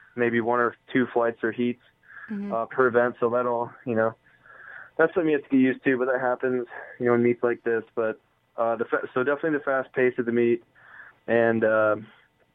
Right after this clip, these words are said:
Speaker 1: I guess the energy too, because there's gonna be a lot of fans from both, both teams, and you can definitely hear 'em when you're competing. I remember last year it was really, really loud down in the shot ring, so that was pretty cool 'cause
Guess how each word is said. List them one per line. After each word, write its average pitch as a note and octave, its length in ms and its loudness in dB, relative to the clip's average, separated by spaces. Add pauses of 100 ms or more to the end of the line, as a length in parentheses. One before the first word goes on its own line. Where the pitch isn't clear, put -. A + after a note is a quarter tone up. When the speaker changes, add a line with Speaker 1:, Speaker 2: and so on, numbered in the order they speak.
(460)
Speaker 1:
I D3 60 2
guess D3+ 200 0
the D3+ 140 0
energy C3 420 -2
too, B2+ 340 0 (120)
because B2+ 260 -2
there's B2+ 160 -4
gonna C#3 160 -4
be C3 60 -2
a B2 80 0
lot B2 160 4
of B2 80 -10
fans B2 340 0
from A#2+ 140 -2
both, A#2 240 0 (640)
both C#3+ 180 2 (120)
teams, C3 340 2
and A#2+ 300 0
you B2 80 -14
can C#3 100 2
definitely C#3 380 0
hear B2+ 180 -2
'em B2 80 0
when A#2+ 80 0
you're A2+ 100 -2
competing. A#2 480 -2 (600)
I - 40 2
remember B2+ 200 4
last A#2+ 260 2
year B2+ 100 0
it A2+ 40 0
was A2 80 -6
really, A#2 380 2 (180)
really C#3 180 0
loud B2 400 -2
down B2+ 160 -2
in B2 80 -2
the A#2 80 -4
shot A#2 260 -2
ring, A#2 380 -2
so A2+ 140 0
that A#2+ 120 0
was A2+ 160 -4 (140)
pretty B2+ 200 -4
cool B2 340 0
'cause A#2+ 180 -2